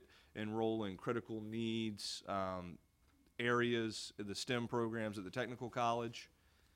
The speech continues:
And then the last item in the packet is, starts on page sixteen,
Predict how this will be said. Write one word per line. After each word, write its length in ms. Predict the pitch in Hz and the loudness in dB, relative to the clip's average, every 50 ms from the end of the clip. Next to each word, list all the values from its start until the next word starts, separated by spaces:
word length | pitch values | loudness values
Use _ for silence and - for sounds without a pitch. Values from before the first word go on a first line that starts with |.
| _ _ - - - - _ _ _ _ _ _ _ - - | _ _ -20 -20 -20 -20 _ _ _ _ _ _ _ -10 -6
And 340 | 131 123 123 123 120 120 113 | -2 0 0 0 0 0 0
then 340 | 123 120 120 117 113 113 110 | 0 2 2 2 0 0 0
the 180 | 117 117 113 | 0 0 0
last 520 | 104 107 110 120 127 131 135 135 - - - | 2 6 8 8 8 8 8 6 2 -2 0
item 440 | - 123 127 127 123 123 123 120 - | 2 2 2 2 2 0 0 -2 -2
in 140 | 113 117 113 | -2 -2 -2
the 80 | 107 | -4
packet 580 | - - - 131 127 123 - - 135 120 110 - - | -4 0 4 6 6 6 4 2 0 0 0 0 -2
is, 400 | 107 110 110 104 101 - - - | -2 0 0 0 -2 -2 -6 -8
starts 320 | - - - 131 127 123 - | -4 2 4 4 4 4 2
on 140 | 131 120 110 | 0 -2 0
page 320 | - 120 113 104 98 - | 2 2 2 2 0 -2
sixteen, 640 | - 135 127 - - - 131 127 127 131 131 123 | -2 -2 -2 -2 -2 -2 0 0 0 0 -2 -4